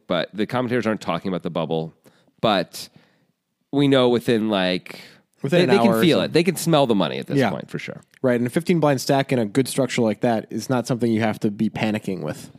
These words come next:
Speaker 1: No, you don't have to be panicking. Um, at the same point, you know, if you can get your one big double up, you're pro-, like, if you care about the money,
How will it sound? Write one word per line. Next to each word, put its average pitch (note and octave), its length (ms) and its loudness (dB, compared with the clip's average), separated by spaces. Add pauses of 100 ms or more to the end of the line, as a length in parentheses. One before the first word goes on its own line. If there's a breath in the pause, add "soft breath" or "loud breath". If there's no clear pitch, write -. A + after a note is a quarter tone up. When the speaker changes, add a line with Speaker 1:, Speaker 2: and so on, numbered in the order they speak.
(400 loud breath)
Speaker 1:
No, G3 400 4
you D3+ 120 2
don't A3 140 4
have A3 100 2
to F#3 100 0
be C#3+ 80 4
panicking. F#2+ 680 -2
Um, A#2+ 380 -2 (220 loud breath)
at E3 100 -2
the G3 100 2
same A3 300 2
point, E3 380 2 (180 soft breath)
you E3 80 2
know, F3+ 120 6
if D#3 100 0
you E3 120 4
can F3 140 2
get D#3 140 2
your C#3 120 2
one C#3 260 2
big C#3 200 0
double F#3 320 2
up, F#2 240 0 (600 soft breath)
you're B2 200 2
pro-, C#3+ 220 0
like, A#2 400 0 (120)
if C3 220 0
you C3 80 2
care D3 160 0
about B2 220 0
the A2 60 2
money, F#2+ 340 0